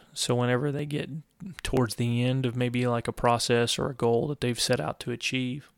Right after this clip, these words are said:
they reflect back on what they've learned, what they've taken from it. Maybe they take notes on it. Uh, maybe they, they, they talk about it with their significant other, their spouse, you know, a, a family mem-,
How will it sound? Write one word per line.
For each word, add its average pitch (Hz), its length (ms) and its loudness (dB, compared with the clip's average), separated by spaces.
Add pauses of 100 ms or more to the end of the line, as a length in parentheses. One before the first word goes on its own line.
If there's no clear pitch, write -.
(960)
they 123 140 6
reflect 123 440 2
back 123 280 4
on 120 160 4
what 110 140 -4
they've 101 140 -2
learned, 113 460 4
what - 100 -2
they've - 180 -6
taken 120 420 0
from 101 280 -4
it. - 220 -10 (580)
Maybe 123 160 0
they 113 120 2
take 135 260 -8
notes 120 440 2
on 143 220 -4
it. - 220 -12 (500)
Uh, 117 180 -2
maybe 117 260 0
they, 113 380 0 (100)
they, 113 200 -2 (180)
they 117 180 -6
talk - 440 2
about 104 300 2
it 104 160 -2
with 113 240 -2
their 107 120 0
significant 110 540 -2
other, 110 360 0
their 110 100 -4
spouse, - 960 -2
you 175 140 -8
know, 117 360 -4
a, - 40 -6
a 113 120 -4
family 110 460 2
mem-, 104 340 -2